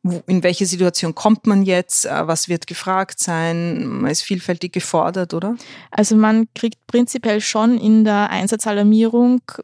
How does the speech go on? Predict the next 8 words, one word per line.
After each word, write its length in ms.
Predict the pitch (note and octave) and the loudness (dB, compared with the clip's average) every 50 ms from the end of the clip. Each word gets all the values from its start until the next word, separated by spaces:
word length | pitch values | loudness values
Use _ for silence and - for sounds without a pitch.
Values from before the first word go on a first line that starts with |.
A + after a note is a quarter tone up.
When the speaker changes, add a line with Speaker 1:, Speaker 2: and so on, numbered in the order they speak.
| - - | -12 -4
Speaker 2:
paar 160 | - G#3+ G#3 | -2 0 0
Stichworte 720 | - - - A#3+ A#3 - - A3 A3 G#3 G3+ G3+ - G#3+ | 0 -2 -2 -2 -2 -2 0 0 0 0 0 0 2 2
mit, 580 | G#3 A3+ B3+ C4 _ _ _ - - - - - | 4 4 4 2 _ _ _ -8 -8 -6 -6 -6
um 480 | - - G#3 G#3 G#3 G3+ G3+ G3+ G3+ - - | -2 2 4 4 4 4 4 4 2 0 -2
was 360 | G3 G3+ - F#3 F#3+ - - | -6 -4 -4 -2 -2 -2 -2
es 160 | A3 - - | -2 -2 -2
sich 260 | - G#3 G3 - - - | -2 -2 -4 -4 -4 -2
handelt. 600 | G3 F3+ F#3 G3 B3 C#4+ F4 - - - - | 2 2 4 4 4 2 2 0 -2 -10 -16